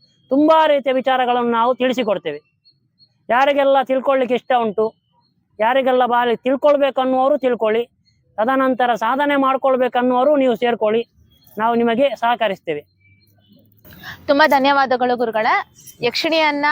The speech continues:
Speaker 2: ಆರಾಧನೆ ಮಾಡೋದ್ರಿಂದ ನಮ್ಮ ಒಂದು ಸೌಂದರ್ಯವನ್ನ ಮೇಂಟೈನ್ ಮಾಡ್ಕೊಂಡು ಹೋಗ್ಬೋದು ಅಥವಾ ಅಭಿವೃದ್ಧಿ ಪಡಿಸ್ಕೊಳ್ಬೋದು ಅನ್ನೋದಕ್ಕೆ ಒಂದು ಸುಲಭವಾದ ತಂತ್ರ ಮತ್ತು ಮಂತ್ರವನ್ನ ತಿಳಿಸಿಕೊಟ್ಟಿದ್ದಕ್ಕೆ ತುಂಬಾ ಧನ್ಯವಾದಗಳು.
Speaker 1: ಹ್ಮ್.
Speaker 2: ಹಾಗೆ ವೀಕ್ಷಕ ಬಾಂಧವರೇ,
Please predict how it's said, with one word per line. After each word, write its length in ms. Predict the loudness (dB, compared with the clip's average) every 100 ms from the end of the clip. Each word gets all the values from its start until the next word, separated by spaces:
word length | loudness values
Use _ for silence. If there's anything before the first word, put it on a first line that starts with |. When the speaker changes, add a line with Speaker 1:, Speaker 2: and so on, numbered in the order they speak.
| 0
Speaker 2:
ಆರಾಧನೆ 540 | 0 0 0 -2 -6 -6
ಮಾಡೋದ್ರಿಂದ 600 | -2 0 -2 -2 -6 -4 -4 -4
ನಮ್ಮ 340 | -4 -4 -2 0
ಒಂದು 240 | 0 0 -2
ಸೌಂದರ್ಯವನ್ನ 760 | 0 0 0 2 2 0 -2 -4 -2
ಮೇಂಟೈನ್ 400 | -4 -2 -2 -2
ಮಾಡ್ಕೊಂಡು 420 | -4 -2 -4 -2
ಹೋಗ್ಬೋದು 400 | -6 -4 -4 -2
ಅಥವಾ 240 | -2 -2
ಅಭಿವೃದ್ಧಿ 420 | -2 -2 -4 -6
ಪಡಿಸ್ಕೊಳ್ಬೋದು 800 | -4 -6 -6 -4 -2 0 0 0
ಅನ್ನೋದಕ್ಕೆ 760 | -2 0 -4 -2 -6 -6 _ -8 -4
ಒಂದು 160 | -2
ಸುಲಭವಾದ 680 | -2 0 2 2 4 2 0 -4 -4
ತಂತ್ರ 360 | -4 -4 -4 -4
ಮತ್ತು 300 | -2 -4 -4
ಮಂತ್ರವನ್ನ 460 | -4 -2 -2 -2 -2
ತಿಳಿಸಿಕೊಟ್ಟಿದ್ದಕ್ಕೆ 1300 | -4 -8 -8 -10 -2 -2 -2 -6 -4 -2 -2 -4 -4
ತುಂಬಾ 260 | 0 0 0
ಧನ್ಯವಾದಗಳು. 680 | 0 0 0 -2 -2 -2
Speaker 1:
ಹ್ಮ್. 440 | -2 -6 -20 -16 -2
Speaker 2:
ಹಾಗೆ 440 | 0 2 2 0
ವೀಕ್ಷಕ 340 | 0 -4 -4 -2
ಬಾಂಧವರೇ, 680 | 0 -2 -2 -2 0 -2